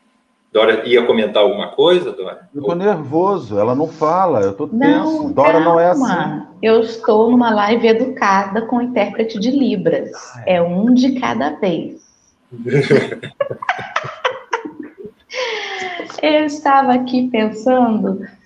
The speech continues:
Speaker 3: sobre como que a vaidade, que a gente olha assim com medo, né, de dizer assim, "Ai, eu não sou vaidoso, eu não,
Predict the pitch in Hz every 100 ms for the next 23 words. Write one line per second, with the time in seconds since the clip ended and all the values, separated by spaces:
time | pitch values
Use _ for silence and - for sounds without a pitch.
0 | _ - - 254 254 - 339 359 339 -
1 | 285 269 262 233 202 190 180 190 233 220
2 | 180 165 151 175 170 180 190 - 170 180
3 | 190 170 170 190 190 214 208 160 170 226
4 | 220 180 180 220 190 185 160 180 175 175
5 | - 160 147 185 226 160 160 220 - -
6 | - 640 415 659 640 - 226 190 180 175
7 | 185 214 294 415 554